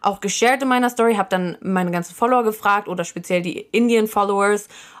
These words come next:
ob das halt disrespectful ist, weil ich will mir dann auch nicht rausnehmen, da irgendwie zu diskutieren und sagen, „Nee, Quatsch“, weil letztendlich bin ich ja n-, not an Indian person. Und es war halt sehr interessant, dann da das Feedback zu hören.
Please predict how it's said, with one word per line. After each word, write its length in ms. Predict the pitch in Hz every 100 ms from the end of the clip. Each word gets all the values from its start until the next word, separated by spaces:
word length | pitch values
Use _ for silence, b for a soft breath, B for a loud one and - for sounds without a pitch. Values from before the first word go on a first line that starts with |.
| -
ob 160 | 196
das 140 | 202 190
halt 160 | 190
disrespectful 560 | 196 - 180 202 196 175
ist, 140 | 156
weil 140 | 175 165
ich 80 | 185
will 80 | 196
mir 80 |
dann 140 | 190 180
auch 80 | 165
nicht 180 | 180 -
rausnehmen, 380 | 185 214 208
da 80 | 202
irgendwie 220 | 170 190
zu 120 | 185 180
diskutieren 540 | 180 - 196 - 202
und 60 | 190
sagen, 280 | 185 175
„Nee, 140 | 170 160
Quatsch“, 460 | - 196 254 -
weil 320 | 185 175 160 -
letztendlich 480 | 175 175 180 180 -
bin 80 |
ich 140 | 180 180
ja 240 | 170 156 -
n-, 160 | 170 165 -
not 180 | 180 185
an 120 | 180
Indian 300 | 165 175 156
person. 560 | - 160 175 220 247 311 B B B B B _
Und 360 | 220 214 214
es 100 | 190
war 140 | 233 226
halt 200 | 262 208
sehr 200 | 226 226
interessant, 400 | 226 214 214 220
dann 100 | 202
da 80 | 185
das 140 | 175
Feedback 360 | 254 247 214 214
zu 140 | 190
hören. 360 | 185 185 214